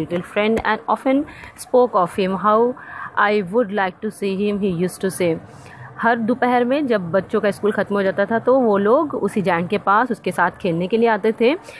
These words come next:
लेकिन जिस बच्चे का इंतज़ार उस जायंट को था वो वापस दोबारा उसको कभी नहीं दिखा। और इस वक्त जायंट क्या था, अब तो बहुत दयालु हो चुका था, वो बहुत ही kind था, बच्चों के साथ खेलता था, लेकिन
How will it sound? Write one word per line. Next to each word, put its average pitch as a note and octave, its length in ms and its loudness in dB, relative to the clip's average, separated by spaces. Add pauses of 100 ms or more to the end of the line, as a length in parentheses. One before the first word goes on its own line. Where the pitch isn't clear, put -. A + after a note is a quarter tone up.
(160)
लेकिन C#4+ 480 2 (300)
जिस G#3 160 2
बच्चे G3+ 280 0
का B3 100 2
इंतज़ार G#3+ 440 2
उस B3 140 0
जायंट F#3 280 0
को A3+ 140 2
था A#3 260 2
वो D4 300 2
वापस F#3+ 460 0
दोबारा E3+ 340 2
उसको G3 200 0
कभी G3+ 340 0
नहीं A3+ 160 2
दिखा। G#3+ 360 0 (480)
और F#3+ 720 2
इस G#3+ 180 -4
वक्त A3 140 2
जायंट F#3+ 400 0
क्या A3+ 180 2
था, A3+ 180 2
अब E4+ 320 2
तो G3+ 60 0
बहुत G3 180 2
दयालु F3 440 0
हो A3+ 60 4
चुका G#3 280 0
था, G#3 120 -4
वो G3+ 120 0
बहुत F3 280 0
ही A3 40 -2
kind F3+ 380 -2
था, G3 260 2
बच्चों F3 420 -4
के F#3+ 60 -6
साथ F#3+ 160 -2
खेलता F3+ 380 -4
था, G3 120 -2
लेकिन G#3 400 0